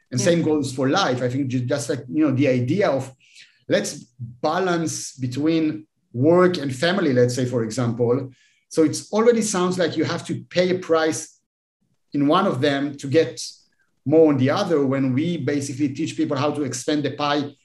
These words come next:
Speaker 1: in all of them. I can have a richer family life and a richer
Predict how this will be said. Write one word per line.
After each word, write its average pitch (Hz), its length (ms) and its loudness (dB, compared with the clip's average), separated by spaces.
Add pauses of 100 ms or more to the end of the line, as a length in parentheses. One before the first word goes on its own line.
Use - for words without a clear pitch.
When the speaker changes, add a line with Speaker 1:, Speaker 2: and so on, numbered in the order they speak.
(160)
Speaker 1:
in 135 140 0
all 190 260 4
of 135 160 0
them. 120 220 -8 (340)
I - 60 -6
can 143 120 -2
have 175 160 2
a 160 80 4
richer 160 720 2 (300)
family 202 460 0
life 135 380 -2 (160)
and 226 280 2 (160)
a 156 60 4
richer 135 600 0